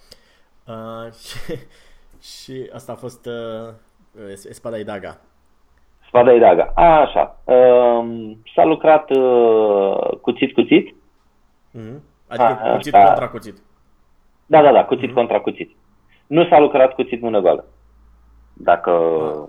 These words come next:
Speaker 1: na, nici cuțit mână goală, nici mână goală contra cuțit.
Speaker 2: Nu, nu, nu, nimic.
Speaker 1: Mhm. Numai cuțit contra cuțit.
Speaker 2: Cuțit contra cuțit.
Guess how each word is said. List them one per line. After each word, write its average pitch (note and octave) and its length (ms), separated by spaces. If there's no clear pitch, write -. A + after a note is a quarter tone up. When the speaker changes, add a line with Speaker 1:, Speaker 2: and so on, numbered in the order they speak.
Speaker 1:
na, A#2+ 280
nici C3 480
cuțit C3 240
mână C3 140
goală, C#3 180
nici C3+ 140
mână B2 140
goală G2+ 160
contra F#2+ 220
cuțit. E2+ 240
Speaker 2:
Nu, E3 160
nu, C#3 120
nu, A#2+ 300
nimic. G2+ 280
Speaker 1:
Mhm. A2 140
Numai A2 220
cuțit G2+ 220
contra G2+ 200
cuțit. F#2+ 240
Speaker 2:
Cuțit D3 300
contra A#2+ 320
cuțit. - 340